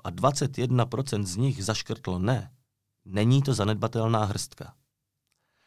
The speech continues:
Navíc lze předpokládat, že zbývajících třicet pět procent Rusů, kteří zůstali doma a nevyslyšeli výzvy hlavy státu, rovněž nejsou nadšeni z představy,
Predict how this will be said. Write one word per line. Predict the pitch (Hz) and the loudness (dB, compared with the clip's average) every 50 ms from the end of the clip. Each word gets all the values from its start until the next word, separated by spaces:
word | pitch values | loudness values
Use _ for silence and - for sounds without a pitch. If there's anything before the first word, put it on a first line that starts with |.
| _ - | _ 0
Navíc | 101 113 127 160 175 - - | 2 4 4 4 4 4 4
lze | 143 131 110 120 - | 4 4 6 4 2
předpokládat, | - - - - - 104 - - 98 92 92 - - 101 - - | 2 0 0 0 -2 -2 0 2 2 2 2 0 -2 -4 -4 -2
že | 98 101 113 | 0 2 2
zbývajících | 90 90 113 139 147 160 160 165 165 - - 139 120 - - | 2 2 2 4 4 4 4 2 2 0 0 0 0 0 -2
třicet | - - 170 156 - 185 175 - | -2 0 0 2 2 0 0 0
pět | - 156 151 151 | 0 0 0 0
procent | - 139 143 139 - 139 127 127 - | 0 0 0 2 2 2 2 2 2
Rusů, | 101 98 - - - 87 87 87 - | -2 -2 -2 -4 -6 -6 -6 -8 -10
kteří | - - - 123 117 127 123 | -6 0 2 4 6 6 6
zůstali | 117 131 131 - - 147 131 110 92 | 4 2 0 2 4 4 4 4 4
doma | 95 92 90 90 87 92 - - - - - - | 2 2 2 0 -2 -4 -8 -14 -18 -14 -6 0
a | - | 4
nevyslyšeli | 101 113 135 139 156 143 - 156 139 - 135 123 117 | 6 6 6 6 6 4 4 2 2 4 4 4 4
výzvy | 101 104 120 127 117 110 120 | 4 4 4 2 4 4 4
hlavy | 110 117 117 113 113 | 4 4 4 2 2
státu, | - - - 95 92 90 - - 87 90 - - _ _ _ _ _ _ _ - | 0 2 0 0 0 0 -4 -8 -10 -10 -12 -16 _ _ _ _ _ _ _ 2
rovněž | 104 123 143 147 165 175 147 - | 4 6 8 8 8 6 6 6
nejsou | 131 131 135 - 139 131 | 4 4 4 4 6 6
nadšeni | 123 120 120 - - 127 123 120 | 6 6 4 4 4 6 6 4
z | 123 - | 4 2
představy, | - - - 107 - - - - 107 101 107 110 120 | -2 -2 -2 -2 -2 -2 -2 0 2 2 2 2 0